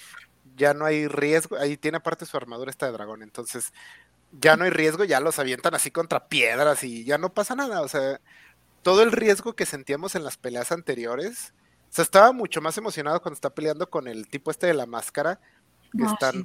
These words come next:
Speaker 1: cambiando el cuchillo de manos, estaba así mucho más de, ah, ah, ah, lol,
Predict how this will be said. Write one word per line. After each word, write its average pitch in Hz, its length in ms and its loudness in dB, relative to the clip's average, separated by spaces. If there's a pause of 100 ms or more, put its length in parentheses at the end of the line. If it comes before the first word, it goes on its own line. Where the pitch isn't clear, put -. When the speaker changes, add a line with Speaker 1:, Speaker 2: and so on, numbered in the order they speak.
Speaker 1:
cambiando 147 560 2
el - 80 -4
cuchillo 135 420 -4
de 156 80 2
manos, 123 600 -8
estaba 123 380 -2
así 151 140 -8
mucho 151 300 -10
más 117 180 -10
de, 127 100 -2
ah, 156 280 -4
ah, 139 240 -4
ah, 147 160 -6
lol, 120 320 -8